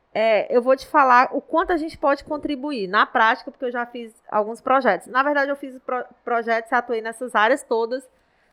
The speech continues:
dentro do co-, da minha realidade.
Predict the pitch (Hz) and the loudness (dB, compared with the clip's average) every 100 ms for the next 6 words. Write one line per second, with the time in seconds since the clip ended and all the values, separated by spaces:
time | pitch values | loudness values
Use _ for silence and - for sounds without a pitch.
0 | _ 214 247 254 262 262 247 220 214 247 | _ -4 -4 -4 -6 -6 -6 -8 -10 -10
1 | 254 247 - 233 233 240 254 240 262 240 | -8 -10 -2 0 0 -2 0 -2 2 2
2 | 175 143 - | 2 0 -14